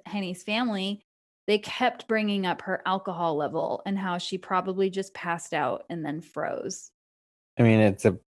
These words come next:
Speaker 2: it is a possibility, but
Speaker 1: It is. I'm not saying that's not the way she died, but there has to be someone held accountable. And the fact that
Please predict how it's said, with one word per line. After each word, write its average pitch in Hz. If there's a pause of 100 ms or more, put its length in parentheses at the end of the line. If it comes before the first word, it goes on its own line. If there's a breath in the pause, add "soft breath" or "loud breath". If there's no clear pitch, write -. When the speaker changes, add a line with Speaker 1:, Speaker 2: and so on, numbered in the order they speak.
(140)
Speaker 2:
it 110
is 104
a 104
possibility, 98
but 78
Speaker 1:
It 349
is. 202
I'm 277
not 349
saying 359
that's 330
not 277
the 233
way 208
she 208
died, 185
but 175
there 190
has 190
to 185
be 190
someone 180
held 170
accountable. 165
And 190
the 180
fact 180
that 160